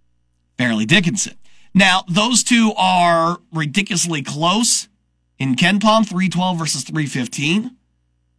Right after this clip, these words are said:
Merrimack, a much more defensive team, not as great offensively. Dickinson, much better offensively, not as great defensively. The other thing that sticks out about Fairleigh Dickinson is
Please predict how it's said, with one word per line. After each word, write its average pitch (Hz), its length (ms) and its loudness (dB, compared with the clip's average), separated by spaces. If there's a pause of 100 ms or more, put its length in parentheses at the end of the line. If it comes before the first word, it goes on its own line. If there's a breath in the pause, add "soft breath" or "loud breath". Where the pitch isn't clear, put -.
(1900)
Merrimack, 180 420 4
a 180 40 0
much 175 200 0
more 160 160 0
defensive 202 520 2
team, 214 540 4 (300)
not 175 240 4
as 180 120 0
great 185 240 0
offensively. 190 920 2 (680)
Dickinson, 190 520 2
much 180 260 0
better 180 260 0
offensively, 185 640 2
not 175 180 0
as 170 80 0
great 160 240 -2
defensively. - 760 -4 (420 soft breath)
The 165 100 4
other 214 160 4
thing 214 180 2
that 196 120 -2
sticks - 300 -2
out 202 340 2
about 185 440 2
Fairleigh 185 320 0
Dickinson 185 500 0
is 147 300 -6